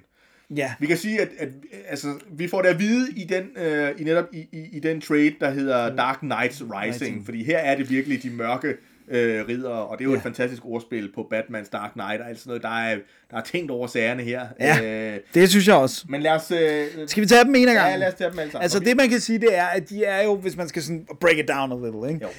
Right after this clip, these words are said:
Speaker 1: Så er de jo på en eller anden måde kombination, mørke, onde kombinationer af Batman og andre figurer fra D C-universet.
Speaker 2: Ja, men de er samtidig også,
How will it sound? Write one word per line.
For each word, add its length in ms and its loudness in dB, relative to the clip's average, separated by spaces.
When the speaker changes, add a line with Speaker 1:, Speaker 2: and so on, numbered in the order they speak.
Speaker 1:
Så 160 0
er 220 6
de 100 2
jo 120 4
på 120 2
en 60 6
eller 180 2
anden 120 0
måde 240 2
kombination, 800 -4
mørke, 360 8
onde 280 8
kombinationer 960 0
af 120 2
Batman 480 4
og 240 -4
andre 260 2
figurer 420 -2
fra 100 -6
D 240 -8
C-universet. 680 -6
Speaker 2:
Ja, 100 2
men 180 -4
de 100 -8
er 40 -6
samtidig 680 -2
også, 300 -6